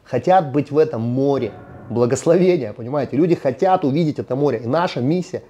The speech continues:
призвание показать это море, сказать тем, кто смотрит сейчас, послушай, у Бога для тебя есть море всего. Море всего, понимаешь? И третье, то есть это миллион миллионеров, служащих Богу и людям, филантропов,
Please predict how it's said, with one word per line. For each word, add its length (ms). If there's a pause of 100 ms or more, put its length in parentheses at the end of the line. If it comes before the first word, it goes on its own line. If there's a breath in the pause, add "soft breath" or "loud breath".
(160 loud breath)
призвание 420
показать 560
это 180
море, 340 (140 loud breath)
сказать 520 (220 loud breath)
тем, 140
кто 120
смотрит 400
сейчас, 220
послушай, 440
у 80
Бога 360
для 160
тебя 240
есть 300
море 600
всего. 640 (520 soft breath)
Море 600
всего, 540
понимаешь? 540 (400 soft breath)
И 100
третье, 460
то 100
есть 140
это 140
миллион 580
миллионеров, 640 (180 loud breath)
служащих 580
Богу 520 (640)
и 120
людям, 440
филантропов, 800